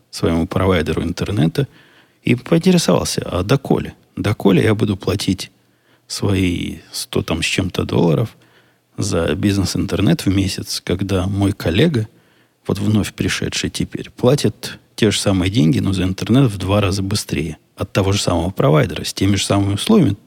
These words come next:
такой же, только в два раза быстрее. Моя начальная идея была, что, ну, просто план у меня какой-то старый, я вот на нём сижу,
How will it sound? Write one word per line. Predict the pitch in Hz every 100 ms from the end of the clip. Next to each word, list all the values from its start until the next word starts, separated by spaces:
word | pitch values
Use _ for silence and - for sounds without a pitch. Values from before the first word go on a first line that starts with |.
| -
такой | 104 214
же, | 151
только | 107 110 -
в | 85
два | 95
раза | 95 95
быстрее. | 92 98 - 123 85 - _ _ _ _ _ _ _ _ _ _ _ _ _
Моя | 92 123 170 156 131
начальная | 120 117 - 156 123 113
идея | 131 214
была, | 151 113
что, | 101 - 113
ну, | 170
просто | - 151 - -
план | - 95 95
у |
меня | 85 -
какой-то | 95 92 98
старый, | - - 185 113
я | 95
вот | 90 90
на | 95
нём | 90 -
сижу, | - 90 87 151